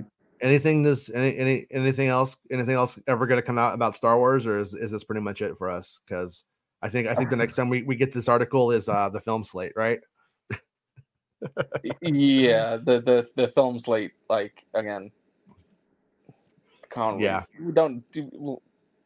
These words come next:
Speaker 2: as things stand,
Speaker 1: Yeah.
Speaker 2: it is what it is, but, like, we'll see in a couple of weeks.
Speaker 1: Yeah, we,
Speaker 2: Um,
Speaker 1: with, we, we don't, we don't have any, any, like, scoop to give on the
Speaker 2: No.
Speaker 1: film slate, but let's just, but,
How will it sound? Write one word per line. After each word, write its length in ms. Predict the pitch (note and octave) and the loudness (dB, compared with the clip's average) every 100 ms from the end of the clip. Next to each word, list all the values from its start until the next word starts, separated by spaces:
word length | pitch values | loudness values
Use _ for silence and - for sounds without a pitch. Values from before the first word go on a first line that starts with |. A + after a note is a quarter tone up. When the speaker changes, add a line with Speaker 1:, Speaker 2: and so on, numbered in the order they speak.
| _ | _
Speaker 2:
as 140 | C#3 C#3+ | 0 2
things 180 | C3+ B2+ | 0 2
stand, 400 | D3 C#3 C3+ - _ _ _ _ _ _ _ _ _ _ _ A#2+ | 2 2 -2 -8 _ _ _ _ _ _ _ _ _ _ _ 0
Speaker 1:
Yeah. 200 | G#2 E2 | 2 4
Speaker 2:
it 160 | A#2 B2+ | 4 4
is 120 | B2 | 4
what 160 | B2+ | 4
it 80 | C3+ | 2
is, 300 | C#3 - - _ | 0 -6 -20 _
but, 140 | A2 A2 | 0 0
like, 160 | A2 A2 | -2 0
we'll 140 | A#2+ | -2
see 240 | - C3+ C3 | 2 2 2
in 80 | |
a 40 | A#2+ | -2
couple 220 | C#3 C3+ | -4 -4
of 40 | |
weeks. 320 | C#3+ E3 - _ _ _ _ _ | -4 -6 -14 _ _ _ _ _
Speaker 1:
Yeah, 260 | A#2 A#2+ A2+ | 2 4 6
we, 140 | D#3+ | 4
Speaker 2:
Um, 160 | C3+ - _ - - - | 2 -4 _ -20 -8 0
Speaker 1:
with, 160 | D3 | 2
we, 140 | D#3+ E3 | 4 4
we 140 | D#3+ | 6
don't, 180 | F3+ D3 | 8 8
we 80 | D#3 | 8
don't 160 | F3+ C3 | 6 6
have 300 | C#3 C#3 C3+ | 4 4 2
any, 380 | C3+ C#3 B2+ B2 | 0 0 -2 -4
any, 420 | B2+ B2 A#2 - _ | -4 -4 -4 -8 _
like, 240 | A#2+ G#2+ - _ _ _ - | -2 -2 -4 _ _ _ -14
scoop 540 | - - D3+ C#3+ C#3 | -12 -2 2 2 0
to 80 | A#2+ | -8
give 520 | A2 A2+ F2 B1 - _ _ A#2+ | -4 -4 -4 -10 -20 _ _ -4
on 140 | B2+ | -2
the 80 | A2+ | -2
Speaker 2:
No. 60 | |
Speaker 1:
film 240 | A2 G#2+ G2+ | -2 -2 -4
slate, 320 | - D#2+ - _ _ _ _ _ - | -12 -14 -16 _ _ _ _ _ -2
but 200 | A2+ - | 0 2
let's 200 | C3 - | 0 0
just, 180 | C#3+ C3+ A#2 | -4 -2 -2
but, 240 | A#2 | -2